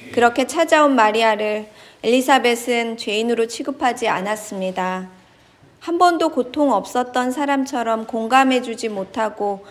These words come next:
섬기지 못하는 이웃이 되지는 맙시다.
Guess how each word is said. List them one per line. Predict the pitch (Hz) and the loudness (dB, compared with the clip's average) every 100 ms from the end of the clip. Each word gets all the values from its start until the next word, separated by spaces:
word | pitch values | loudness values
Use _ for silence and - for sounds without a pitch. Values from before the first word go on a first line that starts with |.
| - - | -20 -8
섬기지 | 320 320 311 311 294 | -2 0 2 0 0
못하는 | 254 196 190 - 247 240 233 | 0 -2 -6 -4 -2 0 -2
이웃이 | 196 202 214 - 214 | -4 -6 -6 -6 -6
되지는 | 214 190 202 220 226 | -6 -8 -6 -6 -4
맙시다. | 180 - - 180 175 | -4 -6 -10 -8 -8